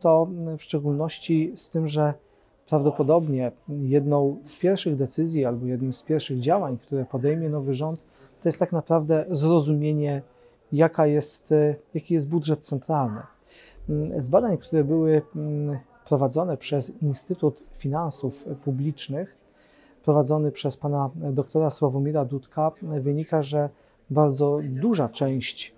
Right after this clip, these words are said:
wydatków, które de facto powinny być konsolidowane do budżetu centralnego,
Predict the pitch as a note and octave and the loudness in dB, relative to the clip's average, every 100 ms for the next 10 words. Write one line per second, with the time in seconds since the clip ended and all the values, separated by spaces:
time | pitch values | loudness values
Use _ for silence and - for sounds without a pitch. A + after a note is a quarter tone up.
0 | - C3 C#3 C3 - D#3+ G3 - - D3 | -6 -2 -2 -4 -6 -8 -8 -12 -6 -4
1 | C3 C#3+ D#3+ D#3 C3+ C3 C3 C3 C3 - | -2 2 2 2 -4 -4 -4 -4 -6 -6
2 | C#3+ - C#3 C3+ C3 C#3+ C#3 C3 B2+ B2+ | -6 -2 -2 0 0 0 -2 -4 -4 -4
3 | D3 C3+ C3+ C3+ B2+ C3+ B2+ B2+ D3+ | -4 -6 -8 -8 -4 -4 -4 -8 -10